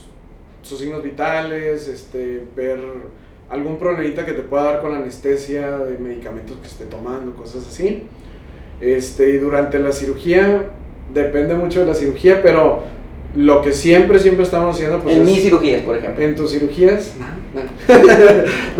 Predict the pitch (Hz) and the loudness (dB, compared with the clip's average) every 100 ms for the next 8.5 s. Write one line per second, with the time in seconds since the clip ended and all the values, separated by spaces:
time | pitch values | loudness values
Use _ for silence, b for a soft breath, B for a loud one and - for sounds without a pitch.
0 | 170 185 185 190 202 185 190 190 185 180 | 8 10 10 8 6 8 8 8 6 2
1 | - 147 139 131 123 120 117 - - 151 | 0 0 2 2 0 -2 -8 -12 -12 -8
2 | 151 156 180 208 202 202 175 156 175 175 | -6 -6 -4 2 6 8 6 2 -2 -6
3 | 147 131 160 123 113 123 139 139 143 156 | -6 -8 -6 -8 -8 -8 -6 -6 -6 -6
4 | 156 151 B B B - 131 135 135 135 | -6 -8 B B B -4 0 2 2 0
5 | 135 147 151 151 151 143 143 156 151 151 | 0 0 0 0 0 -2 -2 -4 -6 -8
6 | 151 143 135 123 156 175 185 156 147 135 | -6 -6 -8 -4 -2 0 -2 -2 -6 -4
7 | 147 147 127 120 113 123 120 117 120 117 | -2 -2 -2 -6 -8 -12 -12 -12 -12 -12
8 | 113 127 131 135 139 | -10 -8 -6 -6 -6